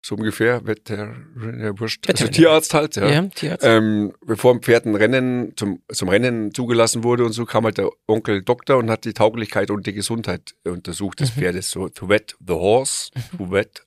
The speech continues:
Speaker 1: the horse. Ähm, da kommt das Wort her. Cyberwetting heißt, dein digitaler Raum wird quasi vom Tierarzt,
Speaker 2: Mhm.
Speaker 1: <laughs> äh, kleiner Griff, ähm,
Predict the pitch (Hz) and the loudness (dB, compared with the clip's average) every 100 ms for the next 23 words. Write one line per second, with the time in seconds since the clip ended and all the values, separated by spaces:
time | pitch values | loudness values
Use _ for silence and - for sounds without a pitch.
0 | - 87 82 90 98 139 - - - - | -12 -10 -6 -2 -2 -2 -8 -16 -20 -18
1 | - - - 98 95 98 101 - 98 92 | -18 -14 -4 -2 0 0 0 -2 -4 -2
2 | 98 98 - 78 - 98 104 107 107 107 | 0 0 0 -10 -6 -2 -2 -2 -4 -6
3 | 104 107 - - - - _ 90 90 - | -6 -10 -14 -20 -20 -20 _ -6 -6 -8
4 | 104 104 95 98 92 95 110 107 101 104 | -10 -6 0 0 2 0 0 -2 -4 -2
5 | 98 95 92 95 - 117 110 135 - - | -2 -2 -6 -6 0 2 4 4 2 -4
6 | - - _ 160 147 151 151 _ - - | -8 -12 _ -4 -2 -2 -4 _ -20 -20
7 | - _ 101 92 87 95 92 85 117 151 | -20 _ -2 -2 0 0 0 -2 -2 -2
8 | - _ _ _ - 110 104 101 104 104 | -4 _ _ _ 2 4 6 4 0 -4